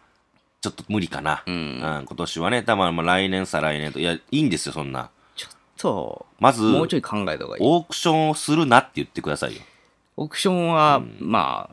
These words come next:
Speaker 2: あ、あの、別に法律で禁止されてないからさ。
Speaker 1: そうですけどね。
Speaker 2: いいけど。
Speaker 1: いや、でも普通にモラルとしてね。多分今年の、おー、エムブイピーは、
Speaker 2: うん。
Speaker 1: このままいきゃ、あの、シェイ・ギルジャス・アレキサンダーっていう男ですね。
Speaker 2: うーん。
Speaker 1: う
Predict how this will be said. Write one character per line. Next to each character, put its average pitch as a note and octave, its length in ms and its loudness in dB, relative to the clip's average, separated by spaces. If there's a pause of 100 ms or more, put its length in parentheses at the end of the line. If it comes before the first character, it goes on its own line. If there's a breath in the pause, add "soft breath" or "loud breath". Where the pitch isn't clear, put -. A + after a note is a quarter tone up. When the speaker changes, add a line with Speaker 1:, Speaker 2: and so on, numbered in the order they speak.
Speaker 2:
あ、 - 80 -4
あ B1+ 60 -4
の、 A1 140 -8
別 - 240 -12
に C2+ 280 -10
法 G#2+ 160 0
律 G2+ 240 -4
で F#2 140 0
禁 F#2 200 -6
止 - 40 -12
さ F2 180 -6
れ F2 80 -4
て D#2+ 100 -10
な G2 140 0
い - 80 -2
か D2 80 -4
ら - 40 -6
さ。 - 60 -12
Speaker 1:
そ C#3 200 2
う D#2 40 -2
で D#2+ 100 -2
す - 140 -10
け F2+ 100 -2
ど - 40 -6
ね。 A2+ 80 0
Speaker 2:
い - 20 -2
い - 40 -6
け B2 140 2
ど。 C2 120 -4
Speaker 1:
い - 40 -6
や、 C#2+ 80 -4
で C2 80 -12
も A#1+ 100 -14
普 - 100 -18
通 D2 160 -8
に C#2 80 -8
モ B2 120 4
ラ C#3 120 10
ル D2+ 100 -2
と B1 140 -12
し - 80 -16
て D2+ 140 -6
ね。 C#3 200 -2 (240 loud breath)
多 - 60 -4
分 A2 100 0
今 - 180 -10
年 D#3+ 260 -2
の、 D3+ 320 4 (1300 loud breath)
お G#2 1040 2 (160)
ー、 G2+ 40 -4
エ - 20 -2
ム A2+ 140 2
ブ G2 180 2
イ A2 80 2
ピ G#2+ 200 0
ー F2 60 4
は、 D2 380 2
Speaker 2:
う F2+ 100 -4
ん。 F2 60 -2
Speaker 1:
こ G2 60 0
の B2 80 4
ま C3 80 2
ま C3+ 120 4
い B2+ 60 2
き C#3 120 0
ゃ、 C#3 300 4
あ D#2+ 60 -4
の、 D#2 280 -6
シ - 240 -2
ェ - 20 6
イ・ C3 200 4
ギ A#2 140 2
ル B2 120 4
ジ A#2+ 100 4
ャ A2+ 60 4
ス・ - 160 -8
ア A2+ 80 6
レ A#2 100 4
キ - 80 -8
サ A2+ 200 2
ン F2+ 100 0
ダ C#2 180 2
ー - 20 -12
っ - 60 -16
て B1+ 120 -12
い B1+ 60 -8
う B1 60 -12
男 - 200 -14
で - 60 -18
す - 120 -18
ね。 - 160 -20 (180)
Speaker 2:
う C#3 40 2
ー - 20 2
ん。 C#3+ 40 2
Speaker 1:
う - 20 0